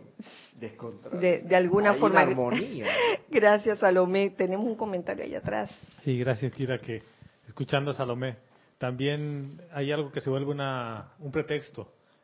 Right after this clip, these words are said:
Speaker 3: que es, no, mis cuatro vehículos inferiores todavía me falta por purificar, entonces me doy la licencia de descontrolarme porque no me he purificado todavía.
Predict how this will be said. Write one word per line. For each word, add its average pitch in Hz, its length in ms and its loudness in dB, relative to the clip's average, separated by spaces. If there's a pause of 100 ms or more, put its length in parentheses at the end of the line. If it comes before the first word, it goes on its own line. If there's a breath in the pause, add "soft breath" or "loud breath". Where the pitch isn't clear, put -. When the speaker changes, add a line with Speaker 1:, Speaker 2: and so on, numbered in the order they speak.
Speaker 3:
que 127 220 -6
es, - 120 -10
no, 147 300 -2
mis 127 300 -10
cuatro 143 260 -4
vehículos 135 380 -6
inferiores 117 440 -8
todavía 120 320 -6
me 117 120 -10
falta 131 400 -10
por 113 140 -10
purificar, 107 520 -10
entonces 110 460 -12
me 110 160 -10
doy 123 200 -4
la 135 140 -2
licencia 131 460 -6
de 123 80 -4
descontrolarme 123 800 -6
porque 123 300 -10
no 175 220 -4
me 151 120 -10
he 120 40 -12
purificado 110 640 -10
todavía. 98 420 -10